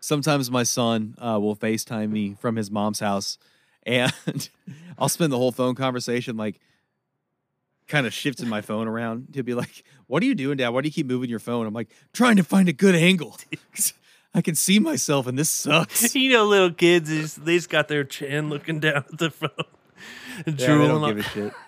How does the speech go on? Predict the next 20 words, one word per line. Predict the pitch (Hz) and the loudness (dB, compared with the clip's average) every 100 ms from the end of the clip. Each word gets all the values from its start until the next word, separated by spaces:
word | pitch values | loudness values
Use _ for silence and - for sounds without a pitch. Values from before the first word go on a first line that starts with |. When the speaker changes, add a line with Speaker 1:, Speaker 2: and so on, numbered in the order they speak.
| _ _ _ | _ _ _
Speaker 2:
<laughs> | 277 - _ 302 - _ _ | -2 -2 _ -8 -8 _ _
Fuck, | 277 202 - | -4 -4 -4
dude. | 214 214 208 _ - - - - - | -4 -4 -6 _ -20 -20 -18 -18 0
God, | 254 202 | 2 6
all | 214 | 6
right, | 160 196 | 4 4
look, | 214 156 - _ _ 165 - 165 | 2 2 -4 _ _ -20 -18 -18
sort | - 311 285 | -2 2 2
of | - | 4
fuck | 202 180 | 2 4
that | 165 156 | 2 4
lady. | 147 139 135 135 131 - _ _ _ _ | 4 4 2 0 -4 -12 _ _ _ _
Sort | - 185 254 | -8 -2 0
of | 247 | 0
on | 240 208 | 0 0
you | 196 | -4
for | - 147 | -4 -2
losing | 139 117 110 | -2 -2 -6
that | 107 - | -10 -12
one. | - - | -16 -18